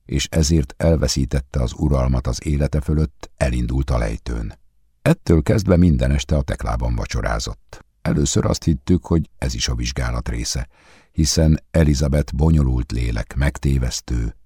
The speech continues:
időbe telik kiismerni. És talán Áki is így gondolta, az önbecsapás az ember egyik legszembeötlőbb tulajdonsága. Az italt gyorsan és határozottan itta. Már az ötödik este megivott egy egész palack vörösbort.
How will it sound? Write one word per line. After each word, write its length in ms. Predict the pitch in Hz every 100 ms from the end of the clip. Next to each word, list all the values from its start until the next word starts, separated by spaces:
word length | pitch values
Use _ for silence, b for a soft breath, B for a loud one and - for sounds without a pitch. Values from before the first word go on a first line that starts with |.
| -
időbe 420 | - 95 76 65 67
telik 300 | 67 64 -
kiismerni. 760 | - 62 - 57 55 58 57 - b b b b b _
És 180 | 90 -
talán 340 | 98 85 85
Áki 420 | - 85 65 64 62
is 140 | -
így 220 | 71 64
gondolta, 680 | 65 64 62 58 - 73 67 - _ _ -
az 180 | 78 -
önbecsapás 640 | 85 62 69 67 73 71
az 120 | 71 -
ember 340 | 85 73 71
egyik 300 | 73 73 76
legszembeötlőbb 920 | 95 - - 64 58 58 57 60 55
tulajdonsága. 920 | 64 52 57 55 55 - 50 50 50 - _ _ _
Az 220 | - 101 -
italt 500 | - - 92 85 58
gyorsan 420 | 67 80 - 90
és 160 | 82 -
határozottan 840 | 65 - 55 - - - - 55
itta. 440 | - - - - - _
Már 220 | 71 67
az 180 | 67 -
ötödik 420 | - 80 69 67 67
este 260 | 65 -
megivott 500 | 65 64 62 65 -
egy 140 | 65 57
egész 300 | 53 55 -
palack 440 | 58 55 55 -
vörösbort. 640 | 57 58 57 58 60 -